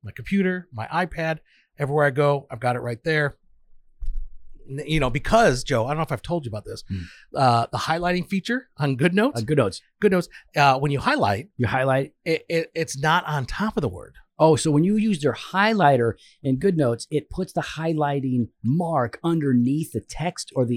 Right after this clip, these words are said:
Speaker 2: image that you're highlighting.
Speaker 1: Exactly.
Speaker 2: Crazy.
Speaker 1: And so I do that, and I color code, uh, for every note, uh, things that I need to do,
Speaker 2: Mm-hmm.
Speaker 1: things that are outstanding,
Speaker 2: Yeah.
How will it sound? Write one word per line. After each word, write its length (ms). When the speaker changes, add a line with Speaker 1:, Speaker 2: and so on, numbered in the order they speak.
Speaker 2:
image 300
that 100
you're 100
highlighting. 340
Speaker 1:
Exactly. 840
Speaker 2:
Crazy. 540
Speaker 1:
And 160
so 160
I 160
do 300
that, 140
and 100
I 80
color 340
code, 480
uh, 240
for 180
every 220
note, 340
uh, 460
things 260
that 80
I 100
need 160
to 80
do, 320
Speaker 2:
Mm-hmm. 240
Speaker 1:
things 260
that 100
are 60
outstanding, 720
Speaker 2:
Yeah. 180